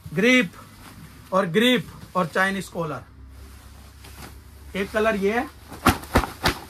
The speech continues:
दो कलर, तीन कलर, चार, सब में ऐसे ही करूंगा, कोई दिक्कत परेशानी नहीं। एक कलर, दो कलर, तीन कलर और ये चार कलर। ठीक है भाई,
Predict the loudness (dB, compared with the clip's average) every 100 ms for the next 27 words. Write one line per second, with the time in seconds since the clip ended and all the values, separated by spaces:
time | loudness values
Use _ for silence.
0 | 0 0 0 0 0 0 -2 -2 -2 -2
1 | 0 0 4 6 6 6 6 4 0 -2
2 | -4 -2 2 2 4 6 6 4 -2 -4
3 | -6 2 4 4 2 -4 -2 0 -2 -2
4 | -6 -6 -4 -4 -2 -4 -4 -8 -8 -6
5 | -4 -4 -4 -4 -4 -8 -2 2 2 2
6 | -2 -14 -20 -20 -20 -20 -20 -20 -20 -4
7 | 4 4 6 8 8 6 2 -8 -16 -18
8 | -20 -20 -18 -16 -14 -12 -2 2 2 6
9 | 8 8 6 0 -14 -20 -20 -20 -20 -20
10 | -12 -8 -2 0 0 0 4 6 6 4
11 | 2 2 -4 -18 -20 -20 -20 -20 -20 -20
12 | -20 -20 -20 -14 -6 2 6 6 4